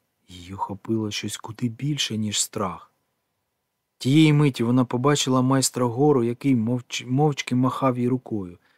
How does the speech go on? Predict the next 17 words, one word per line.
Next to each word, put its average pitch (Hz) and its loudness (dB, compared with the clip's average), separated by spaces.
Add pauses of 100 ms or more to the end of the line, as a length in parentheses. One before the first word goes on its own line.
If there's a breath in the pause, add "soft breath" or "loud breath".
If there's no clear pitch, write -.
(140)
Вона 147 2
кинулася 147 0
до 139 0
нього, 160 2
він 147 0
узяв 135 2
її 107 -4
на 127 0
руки, 160 0 (340 loud breath)
і 117 -6
вона 175 4
сховала 170 4
обличчя 131 0
у 117 0
нього 123 0
на 113 -2
грудях. 98 -12